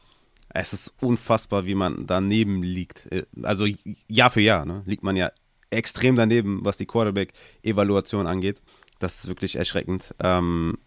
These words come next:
auch ich natürlich lieg daneben. Ähm, ja, von daher Elijah Moore, Garrett Wilson, auch Corey Davis, der vielleicht jetzt hier die meisten Punkte gemacht hat, der, äh, nicht, nicht spielbar. Und Elijah Moore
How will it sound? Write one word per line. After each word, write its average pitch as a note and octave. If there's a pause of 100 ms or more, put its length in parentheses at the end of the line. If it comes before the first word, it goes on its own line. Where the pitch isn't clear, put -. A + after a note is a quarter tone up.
(260)
auch F2+
ich A#2+
natürlich E2
lieg -
daneben. F2+ (400)
Ähm, G2
ja, A#2+
von A#2
daher C#3
Elijah C3
Moore, B2
Garrett A#2+
Wilson, A#2 (200)
auch -
Corey A#2+
Davis, A2
der F#2+
vielleicht F#2+
jetzt F#2+
hier G2
die F#2
meisten F#2+
Punkte G2+
gemacht E2+
hat, F#2 (260)
der, -
äh, F2+ (140)
nicht, A2+ (140)
nicht B2+
spielbar. F3
Und G#2 (220)
Elijah A#2
Moore C#3